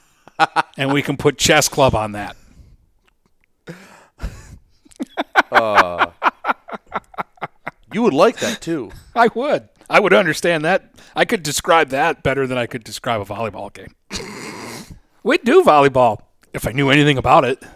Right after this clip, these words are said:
Speaker 2: I know enough about it. I just, well, I know, I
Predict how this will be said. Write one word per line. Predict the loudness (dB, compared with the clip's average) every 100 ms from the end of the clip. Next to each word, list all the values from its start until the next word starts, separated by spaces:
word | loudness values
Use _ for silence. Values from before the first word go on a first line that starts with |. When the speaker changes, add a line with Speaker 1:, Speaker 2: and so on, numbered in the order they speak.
| _ _ _ -6
Speaker 2:
I | -4
know | 0 0 0
enough | -2 -4
about | -4 -4 -4 -4
it. | -4
I | -4
just, | -8 -12 _ _ -2
well, | 0 2
I |
know, | 2 2 0 -6
I | -6 -6